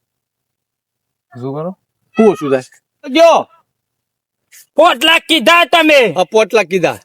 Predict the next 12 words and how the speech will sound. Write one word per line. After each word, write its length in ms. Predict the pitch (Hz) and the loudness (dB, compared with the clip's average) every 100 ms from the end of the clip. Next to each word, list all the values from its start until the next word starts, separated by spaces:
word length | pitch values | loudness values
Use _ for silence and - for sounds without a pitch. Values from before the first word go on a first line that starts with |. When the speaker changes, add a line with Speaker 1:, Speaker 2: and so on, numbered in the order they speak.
| - | -4
Speaker 3:
માર 180 | 302 330 | -2 0
ભાઈ 200 | 330 339 | 0 0
કચરાને 500 | 330 320 330 349 330 | 0 0 2 0 0
કહું. 340 | 359 349 214 - _ - | 2 2 0 -6 _ -6
Speaker 2:
હા, 80 | 180 | -6
કયો? 220 | 156 214 | -2 -6
પૂછો, 380 | 175 196 220 135 _ _ _ | -4 -2 -2 -2 _ _ _
પૂછો. 360 | 220 202 214 - _ _ _ _ _ _ _ 508 _ _ _ _ _ _ _ _ _ 117 - - | -6 -2 -2 -4 _ _ _ _ _ _ _ _ _ _ _ _ _ _ _ _ _ -20 -14 -4
Speaker 3:
કચરાજી? 520 | 240 277 294 294 330 - _ - | -2 0 0 2 0 -2 _ -6
Speaker 1:
હા, 80 | 131 | -4
બોલો. 220 | 135 127 - _ _ _ _ _ _ _ _ _ _ _ | -4 -6 -8 _ _ _ _ _ _ _ _ _ _ _
Speaker 3:
પાંચ 200 | 247 285 | 2 2